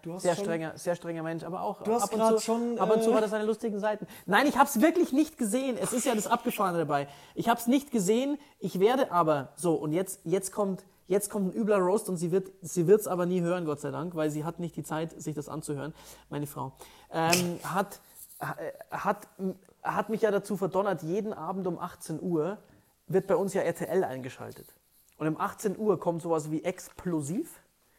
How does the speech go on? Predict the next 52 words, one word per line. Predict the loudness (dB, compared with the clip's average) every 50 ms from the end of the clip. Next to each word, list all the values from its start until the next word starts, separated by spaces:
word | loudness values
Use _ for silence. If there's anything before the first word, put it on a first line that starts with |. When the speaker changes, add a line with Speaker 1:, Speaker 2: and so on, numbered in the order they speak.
| _ _ _ _ _ _ _ _ -6
Speaker 2:
Und | -4 -2
um | -2 0
achtzehn | 0 -2 -2 -2 0 0
Uhr | 0
dreißig, | 2 4 4 4 4 4 2 0
Speaker 1:
Das | -2 -2 -4
Magazin. | -6 -6 -6 -4
Speaker 2:
richtig. | -4 -4 -4 -4 -4 -6 -6 -8 -14 -20 -20 -20 -14 -6
Und | -4 -2
um | -2 -2
achtzehn | -2 -4 -4 -4 -4
Uhr | -4
dreißig | -2 0 0 0 0 0 -2 -4 -6 -4
geht | -2 -2 0 0
das | -2 -4 -2
rüber | -2 -2 0 2 0
in | 0 0
Exklusiv, | -4 -8 -10 -10 -12 -18 -16 -12 -8 -6 -6 -6 -4 -4 -2 -4 -4 -4
das | -6 -8 -8 -6
Magazin. | -6 -6 -4 -6 -6 -6 -6 -4 -4 -4 -8 -10 -14 -20 -20 _ -8
Und | -4 -2
um | 0
Speaker 1:
Das | 0 0 0 0
Speaker 2:
achtzehn | 0 0 0 0
Speaker 1:
Magazin. | -2 -4 -4 -2 -2 -2 -2 -2 -4 -6 -6
Speaker 2:
und | -2 -2
um | -2 0 0
achtzehn | -2 -4 -4 -6 -4 -4
Uhr | -4 -4
fünfundvierzig | -4 -4 -4 -4 -4 -2 0 -2 -2 0 -2 -8 -8 -6 -4
wird's | -4 -4 -4 -4
R | -6 -6 -6
T | -4 -2
L | -4 -4 -4
aktuell. | -6 -8 -8 -10 -8 -8 -8 -10 -12 _
So. | -6 -6 -6 -6 -8 -6 0
Speaker 1:
Das | 2 2 4 4
Speaker 2:
R | 4 4
T | 4
L, | 4
Speaker 1:
Magazin. | 0 0 -2 -2 -2 0 0 0 0 -2 -6 -8
Speaker 2:
äh, | -8 -6 -6 -6 -6 -8 -8 -10 -10 -10 -10 -8 -8 -6
fast. | -6 -8 -8 -10 -14 -20 _ -20 -20 -18 -6
Und | -2 0 0 0 -2 -2 0
R | 0 2
T | 2 2
L | 2
aktuell | 2 2 2 2 2 4 4
ist | 4 4
ja | 6 6 6
dann | 6 4 2 2 0 -4 -4
zumindest | -4 -2 0 0 0 -2 -2 -4 -10 -18